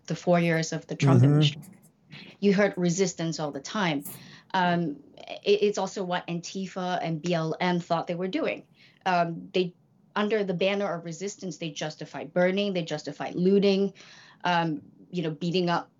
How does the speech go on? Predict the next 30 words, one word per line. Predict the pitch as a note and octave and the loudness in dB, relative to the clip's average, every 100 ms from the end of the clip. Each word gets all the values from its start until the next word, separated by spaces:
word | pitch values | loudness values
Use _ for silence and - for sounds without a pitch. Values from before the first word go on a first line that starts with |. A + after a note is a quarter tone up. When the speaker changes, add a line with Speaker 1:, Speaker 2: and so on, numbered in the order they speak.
| _ - | _ -6
Speaker 1:
conservative, | F#3 E3+ F3 F3+ F3 F3 - - | -4 0 0 2 2 0 -6 -2
uh, | - C#3+ - | -2 -2 -6
journalists | E3 F3 F3 F3 - - | -2 0 0 -4 -6 -14
to | - E3 | -8 -8
a | D#3+ | -2
pulp. | G3+ G#3 - _ _ _ _ _ _ _ - | 0 0 -4 _ _ _ _ _ _ _ -12
You | A#3 B3 C#4+ | 0 4 4
can | C#4+ C4+ | 4 2
justify | G3 A3 A3 B3+ A#3+ F#3+ F#3+ | 2 -2 -2 -6 -4 -4 -4
so | - - G3+ G3 | -6 -4 0 2
much | F#3+ E3 - - | 0 -2 -4 -8
under | E3+ | -6
the | E3+ E3 | -4 -4
banner | E3 D#3+ | -2 -2
of | D3+ | -4
resistance. | D#3 D#3 - - - - - _ - - _ - | -6 -6 -8 -12 -14 -14 -16 _ -20 -20 _ 0
And | F#3 F3+ E3+ E3+ E3 | 2 4 4 2 0
that's | F#3+ F#3 | 0 0
how | - G3 F3 E3+ E3 E3+ - _ - - _ _ _ _ - | -4 -4 -2 -2 -4 -8 -14 _ -20 -20 _ _ _ _ -12
people | F3+ E3+ | -6 -4
are | D#3 | -4
justifying | F3 - E3+ D#3+ D#3 D3 | -6 -10 -6 -4 -4 -4
now | D#3 D#3 D#3 | -4 -2 -4
what | D3+ - | -4 -6
Hamas | E3+ E3 E3 E3+ | -2 -2 -2 -2
is | D3 | -4
doing | F3+ E3 D3+ | -2 0 -2
as | D3+ | 0
well. | G#3 F3+ D#3+ - - - - _ - | 2 2 0 -6 -20 -20 -20 _ -2
And | G#3+ G#3 | 2 2